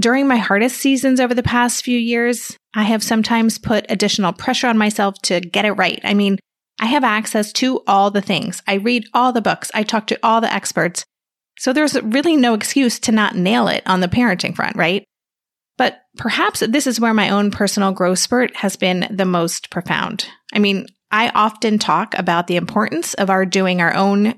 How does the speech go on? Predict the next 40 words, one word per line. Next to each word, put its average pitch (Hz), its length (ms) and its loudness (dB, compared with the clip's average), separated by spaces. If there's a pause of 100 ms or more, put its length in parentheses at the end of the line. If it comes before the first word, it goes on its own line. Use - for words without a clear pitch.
deep 196 300 -2
inner 190 220 0
work 180 240 0
as 180 100 -2
parents, 233 480 -2 (640)
but 240 140 -2
I 330 40 -2
don't 480 220 2
know 370 160 2
that 339 140 2
I 330 180 2
knew 302 400 4
I 269 140 4
meant 247 360 4 (140)
this 202 320 -2
deep. - 380 -6 (800)
Yet 233 320 0
that's 294 240 -2
what's 349 160 -2
happened. - 480 -2
I 220 60 2
mean, 214 100 2
that's 214 240 -2
what 202 320 -2
continues 233 460 2
to 196 100 -2
happen 170 260 -2
for 175 140 -4
me. 156 240 -4 (680)
I 220 60 0
have 330 160 0
found 285 220 0
a 214 60 2
whole 247 520 2
new 220 220 4
level 202 280 2
of 185 220 0
learning 190 480 0
and 185 160 -2
healing 214 560 2